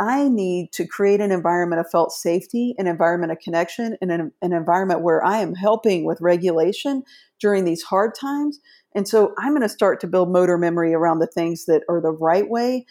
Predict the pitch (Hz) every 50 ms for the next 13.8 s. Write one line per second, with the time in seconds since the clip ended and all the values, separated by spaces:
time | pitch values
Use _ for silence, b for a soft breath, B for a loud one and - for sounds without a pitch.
0 | b b b b _ _ - 202 190 185 190 - - 190 185 180 175 - 180 180
1 | 170 165 175 165 165 170 - 131 - - - - 151 - 110 117 - - b b
2 | b b b _ _ - 247 233 247 240 277 359 381 - - 196 196 196 247 220
3 | 220 208 185 - - - - 202 208 202 180 160 160 160 - - 220 196 190 175
4 | 170 - - 196 196 - 254 240 233 226 214 240 277 294 - - 214 202 214 208
5 | - 233 202 185 165 175 175 175 170 160 - B B B B B _ - 294 294
6 | 294 311 277 240 208 190 190 - - 180 185 196 196 202 208 214 202 208 _ _
7 | _ _ _ _ - - 254 233 185 - _ _ _ - - - 254 - - -
8 | _ _ - - - 220 254 311 311 - 381 349 294 - - - 202 262 269 -
9 | - 330 320 320 320 - _ - 226 196 - 269 262 - 302 254 240 196 214 214
10 | - 220 - 175 180 170 190 208 233 233 240 262 262 269 - 269 277 277 294 294
11 | 277 B B B B B B B 208 214 208 - - - 190 180 175 - - -
12 | - 277 302 339 349 320 269 - - - - - 311 339 320 - 240 220 202 175
13 | - 190 202 214 226 - 185 170 185 185 185 175 170 170 170